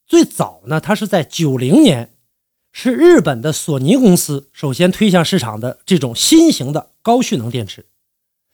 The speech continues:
也是目前世界上呢比较新的这样的充电电池。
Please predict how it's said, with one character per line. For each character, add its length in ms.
也 140
是 120
目 160
前 300
世 180
界 100
上 200
呢 140
比 140
较 140
新 340
的 300
这 80
样 120
的 220
充 200
电 140
电 160
池。 160